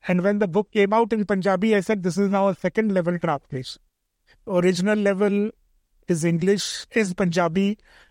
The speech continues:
then translation is English, and then it's gone back to the original." So it's a second translation. It's an interesting process, I think. Recently, we translated, after fifteen years, we translated Sepia Leaves and brought it in Punjabi. And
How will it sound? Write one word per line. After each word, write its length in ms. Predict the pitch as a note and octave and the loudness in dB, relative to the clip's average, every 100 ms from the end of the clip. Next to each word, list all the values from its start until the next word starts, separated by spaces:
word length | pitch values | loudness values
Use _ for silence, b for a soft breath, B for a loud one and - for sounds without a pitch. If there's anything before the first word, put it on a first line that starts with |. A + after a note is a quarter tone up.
| b _ _ _ _ - | b _ _ _ _ -4
then 220 | E3+ F3 | -2 0
translation 640 | F#3 F3 - G3 F3+ G3 | 0 -2 0 -2 0 0
is 140 | F3+ E3 | 0 0
English, 440 | E3+ F3 F#3+ - - | 0 0 -2 -4 -4
and 140 | E3+ | -2
then 140 | E3 E3+ | 0 0
it's 160 | E3 | -2
gone 280 | E3 E3 E3+ | 0 0 0
back 220 | E3+ F#3 - | -2 -2 -2
to 80 | A3 | -2
the 140 | F#3 E3+ | 2 2
original." 540 | D#3 D3+ D3+ D3+ D#3 - _ | 2 0 -2 -2 -4 -10 _
So 260 | - E3 D#3+ | -10 -2 0
it's 220 | D3+ - | -2 -4
a 180 | D#3 D3 _ - | -6 -6 _ -18
second 440 | - E3 E3+ D#3+ | -8 -6 -6 -6
translation. 580 | C#3 C3 - C3 - - _ - | -8 -10 -12 -16 -16 -20 _ -2
It's 200 | C#4+ E4+ | 0 2
an 100 | D#4 | 2
interesting 520 | C#4 D4 A#3+ E4+ D#4+ | 2 0 0 0 0
process, 520 | G#3+ F#3 - F#3 - | 0 0 0 -2 0
I 80 | A#2+ | -4
think. 260 | - C#3 - _ - F3 | -2 -6 -6 _ -4 0
Recently, 480 | G3 G3+ A#3+ A3 A3 | 0 0 0 0 0
we 160 | G#3 E3+ | 2 0
translated, 600 | F#3 F3 - F3+ F3+ F3 | 0 0 0 0 2 0
after 240 | D3+ F3+ | 0 -2
fifteen 460 | - D#3 - F#3 F3 | -2 -4 0 2 2
years, 260 | E3+ D#3+ | 2 2
we 100 | D#3+ | 0
translated 560 | D#3+ D3 - D3 D#3+ C#3+ | 0 0 0 -2 -2 -4
Sepia 420 | D3 C3 D#3+ D#3+ | -4 -2 0 0
Leaves 340 | C#3+ D3+ D3 | 0 0 0
and 140 | - - | -4 -6
brought 240 | C3 - | -6 -6
it 100 | D3 | -4
in 120 | C3+ | -6
Punjabi. 600 | - C3+ B2 A2+ - - _ _ | -6 -6 -4 -4 -6 -16 _ _
And 500 | - G#3 A3 A3 F#3 | -2 0 2 2 0